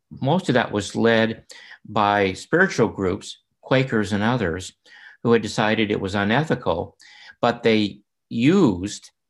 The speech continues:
economic, uh, arguments to convince the, um, Britain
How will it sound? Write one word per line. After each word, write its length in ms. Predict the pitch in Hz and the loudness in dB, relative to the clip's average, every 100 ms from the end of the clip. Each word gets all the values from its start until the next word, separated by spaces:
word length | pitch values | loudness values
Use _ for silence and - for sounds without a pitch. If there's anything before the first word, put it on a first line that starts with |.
| _ - - - _ - | _ -20 -20 -20 _ -8
economic, 720 | 120 120 117 110 104 - - - | -6 0 0 0 -2 -6 -12 -4
uh, 300 | 104 98 87 | -2 0 0
arguments 680 | 113 147 131 98 85 - - _ _ _ _ - | 0 0 0 -4 -6 -12 -18 _ _ _ _ -4
to 340 | 127 117 101 | 0 2 0
convince 680 | - 110 101 135 135 - - _ - - - _ - | -2 -2 0 0 0 -4 -16 _ -20 -20 -20 _ -6
the, 220 | 110 - | -6 -4
um, 460 | 101 92 90 92 | -4 -2 -4 -4
Britain 440 | 101 151 117 87 | 0 0 -2 -8